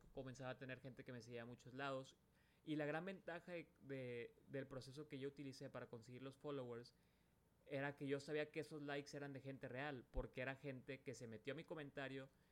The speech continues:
le picó al link y luego ya llegó a mi página. Entonces era gente que estaba constantemente activa en Facebook, ¿no? Entonces ya llegamos a los mil quinientos y dije, "No, pues le voy a echar como que más ganas". Creo que es, es algo que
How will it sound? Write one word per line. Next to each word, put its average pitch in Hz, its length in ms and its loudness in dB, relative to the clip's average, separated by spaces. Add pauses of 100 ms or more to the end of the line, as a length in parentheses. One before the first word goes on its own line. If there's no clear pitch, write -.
(120)
le 120 140 2
picó - 260 0
al 143 140 4
link 143 240 0 (260)
y 131 140 -2
luego 120 180 0
ya 123 140 0
llegó 123 160 0
a 117 40 -2
mi 113 120 -4
página. 143 320 -4
Entonces 123 320 -4
era 135 140 0
gente 131 280 -6
que - 80 -8
estaba 120 340 -4
constantemente 120 1000 -4 (400)
activa 123 480 0
en 113 200 -6
Facebook, 113 420 -2
¿no? 113 160 -10 (1040)
Entonces 147 480 6
ya 131 160 4
llegamos 131 420 -2
a 147 60 -2
los 135 100 0
mil 147 160 -2
quinientos 170 380 -6
y 147 60 -4
dije, 135 220 -4
"No, 139 220 -4
pues 143 280 -6 (420)
le 139 80 -4
voy 123 160 2
a 127 40 2
echar 147 220 -4
como 147 200 -4
que 131 80 -8
más 131 200 -4
ganas". 143 280 -4
Creo 135 160 -6
que 147 80 -10
es, 123 200 -10
es 123 220 -8
algo 131 280 -4
que 113 300 -4